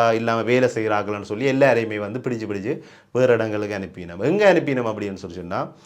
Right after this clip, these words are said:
இந்த மத்திய பிரான்ஸ்ல இருக்கிற இடத்துக்கும், இல்ல மற்றது மேற்கு பிரான்ஸ்ல இருக்கிற இடங்களுக்கும், அதையும் சேர்த்து கிட்டத்தட்ட பத்து இடங்களுக்கு வந்து பாரிஸை விட்டு வெளியில அனுப்பி கொண்டிருக்குது.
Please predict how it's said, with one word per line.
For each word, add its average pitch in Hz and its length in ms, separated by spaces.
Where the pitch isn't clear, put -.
இந்த 113 220
மத்திய 151 440
பிரான்ஸ்ல 127 420
இருக்கிற 101 300
இடத்துக்கும், 101 580
இல்ல 131 140
மற்றது 127 340
மேற்கு 147 340
பிரான்ஸ்ல 117 280
இருக்கிற 98 240
இடங்களுக்கும், 95 680
அதையும் 113 380
சேர்த்து 110 320
கிட்டத்தட்ட 151 360
பத்து 143 380
இடங்களுக்கு 123 480
வந்து 104 240
பாரிஸை 147 280
விட்டு 135 160
வெளியில 165 320
அனுப்பி 131 240
கொண்டிருக்குது. 101 420